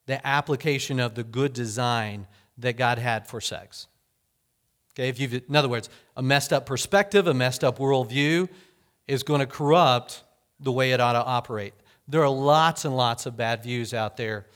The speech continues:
on sex. All, it, all you gotta do is listen to music, watch a commercial, watch a, watch a movie, whatever, read a book. It's all over. Have human <laughs> interactions, right?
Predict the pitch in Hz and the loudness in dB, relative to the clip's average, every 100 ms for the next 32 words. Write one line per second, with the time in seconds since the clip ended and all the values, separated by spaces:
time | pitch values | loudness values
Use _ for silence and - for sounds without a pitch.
0 | _ _ - 110 110 110 90 - - - | _ _ -10 -8 -8 -8 -10 -14 -20 -20
1 | _ _ _ _ - 135 131 143 131 _ | _ _ _ _ 0 0 0 -4 -6 _
2 | _ _ _ _ - 139 135 123 123 120 | _ _ _ _ -4 0 0 0 -4 -6
3 | 120 123 - 120 139 160 151 151 - 123 | -6 -8 -6 -4 -2 -2 -2 -6 -4 -6
4 | 117 113 127 123 151 151 - 143 131 127 | -4 -10 -6 -2 -2 -2 -2 0 0 -4
5 | - _ _ _ _ 131 117 123 127 135 | -8 _ _ _ _ -10 0 2 2 -2
6 | 120 113 - - 123 127 135 127 139 139 | -4 -6 -10 -12 -4 -4 -2 0 0 0
7 | 139 127 135 135 131 131 123 135 131 123 | -2 2 4 4 2 0 -2 -2 -2 -2
8 | 120 90 - _ _ _ _ - 135 - | -2 -4 -16 _ _ _ _ -8 -8 0
9 | 147 143 131 113 107 101 - 131 139 117 | 4 4 4 0 -6 -10 -2 2 2 -2
10 | - 147 143 147 143 123 117 113 - 107 | -4 -2 0 -2 -2 0 0 -2 -10 -12
11 | 120 117 143 | -4 -4 -4